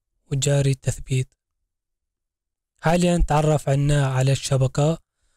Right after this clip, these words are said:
وشبكنا على الواي فاي الموجود عنا، وحاليًا عم ببحث كذلك عن الواي فاي. وحاليًا ننتظر حيث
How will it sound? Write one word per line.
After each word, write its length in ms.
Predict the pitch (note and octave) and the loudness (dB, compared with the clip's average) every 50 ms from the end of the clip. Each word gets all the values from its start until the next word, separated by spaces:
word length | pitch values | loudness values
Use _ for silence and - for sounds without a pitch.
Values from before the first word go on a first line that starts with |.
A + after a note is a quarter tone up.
| _ _ _ - | _ _ _ -2
وشبكنا 760 | D3+ D3+ C#3+ - - D3 D3+ D3 - D3+ D3+ D3+ D#3 D#3 | 0 0 0 2 2 2 2 2 0 0 0 0 2 2
على 280 | C#3+ C#3 C3+ C3+ C#3 C#3+ | 2 2 2 2 2 2
الواي 320 | C#3+ C3+ C3 B2+ B2+ C3 | 2 2 2 2 2 2
فاي 260 | B2 - - C3+ C#3 C3+ | 0 0 0 0 2 2
الموجود 460 | C3 C3 B2+ A#2+ - C3+ B2+ B2 B2 | 2 0 0 -2 0 -2 -2 -2 -2
عنا، 280 | B2 B2 B2 B2 B2+ _ _ _ _ _ _ _ _ _ _ _ _ _ _ _ _ _ _ _ _ _ _ _ _ - - _ - - - - - - - - _ _ _ _ _ _ _ _ _ - - | -2 -4 -4 -8 -10 _ _ _ _ _ _ _ _ _ _ _ _ _ _ _ _ _ _ _ _ _ _ _ _ -20 -20 _ -20 -20 -18 -18 -18 -20 -20 -20 _ _ _ _ _ _ _ _ _ -4 -4
وحاليًا 680 | D3+ - F3+ F3+ F3 E3 D#3+ D#3+ D#3+ E3 E3 D#3+ C#3 | -2 0 2 2 2 2 2 2 2 2 0 0 0
عم 180 | C3 C3 C3+ | 0 0 2
ببحث 360 | C3+ C3+ - - - C#3 - - | 2 0 0 0 -2 -4 -4 -2
كذلك 520 | - - C3+ C3 B2+ C3 C3 C3 C3+ - _ _ _ _ _ _ _ _ | -2 0 0 2 2 2 2 0 -2 -4 _ _ _ _ _ _ _ _
عن 500 | - D3 C#3+ C#3+ C#3 C#3 C#3 C#3 C#3+ E3 _ _ _ _ _ _ _ _ _ _ _ _ _ _ _ _ _ - | -4 -2 -2 -2 -2 -2 -4 -6 -6 -10 _ _ _ _ _ _ _ _ _ _ _ _ _ _ _ _ _ -4
الواي 220 | - C#3+ C3+ C3+ | 0 0 2 0
فاي. 400 | B2 - - C3 B2+ B2+ C3 _ _ _ _ _ _ _ _ _ _ _ _ _ _ _ _ _ _ _ _ _ _ - - - _ _ _ _ _ _ _ _ _ _ _ _ _ _ _ _ _ _ _ _ _ _ _ _ _ _ _ _ _ _ _ _ _ _ _ _ _ _ _ _ _ _ _ _ _ _ _ _ _ _ _ _ _ _ _ _ _ _ _ _ - | 0 -2 -4 -4 -4 -4 -6 _ _ _ _ _ _ _ _ _ _ _ _ _ _ _ _ _ _ _ _ _ _ -20 -20 -20 _ _ _ _ _ _ _ _ _ _ _ _ _ _ _ _ _ _ _ _ _ _ _ _ _ _ _ _ _ _ _ _ _ _ _ _ _ _ _ _ _ _ _ _ _ _ _ _ _ _ _ _ _ _ _ _ _ _ _ _ -4
وحاليًا 440 | C#3 - - F3 E3+ E3+ F3+ F3+ F3 | -2 0 0 0 2 2 2 0 0
ننتظر 600 | E3 D#3+ E3+ E3 - - D3+ D3 E3 E3 D#3+ D3+ | 0 0 -2 -2 0 -2 0 2 2 2 0 0
حيث 380 | - - D3+ D3+ D3+ - - | -2 0 0 0 0 0 0